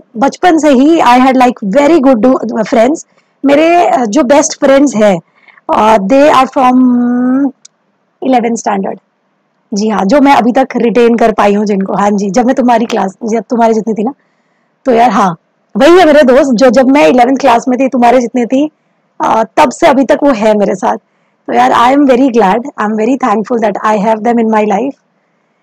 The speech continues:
Yes, uh, yes, their, their names,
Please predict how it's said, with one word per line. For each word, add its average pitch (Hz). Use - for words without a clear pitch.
Yes, 214
uh, 220
yes, 233
their, 226
their 254
names, 277